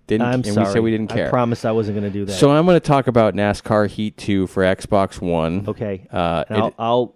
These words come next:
Speaker 2: I'll preface this by saying I despise driving games.
Speaker 1: Well,
Speaker 2: Go ahead.
Speaker 1: and I tried it. So it's created by this company called seven oh four Games, which released an I O S version earlier this year called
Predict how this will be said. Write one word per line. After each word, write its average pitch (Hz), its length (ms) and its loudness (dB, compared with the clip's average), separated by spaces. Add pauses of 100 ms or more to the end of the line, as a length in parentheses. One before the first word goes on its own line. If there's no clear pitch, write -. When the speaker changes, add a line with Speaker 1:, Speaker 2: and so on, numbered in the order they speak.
Speaker 2:
I'll 123 200 -2
preface - 380 -4
this 123 120 -4
by 131 140 0
saying 104 360 -4
I 101 120 -8
despise 104 580 -2
driving 95 400 -4
games. 82 320 -12
Speaker 1:
Well, 123 360 4
Speaker 2:
Go 101 120 -6
ahead. 95 220 -8
Speaker 1:
and 110 120 2
I 110 120 2
tried 90 340 2
it. 80 180 -6
So 101 220 2
it's 98 200 -2
created 117 500 2
by 104 160 4
this 98 240 0
company 101 380 -2
called 95 200 -2
seven 107 340 -2
oh 104 120 2
four 98 260 0
Games, 90 420 -4
which 95 200 -8
released 92 360 -6
an 95 60 -4
I 87 200 -2
O 87 100 0
S 87 180 -2
version 87 380 -6
earlier 82 400 -6
this 76 260 -12
year 80 220 -8
called 78 420 -6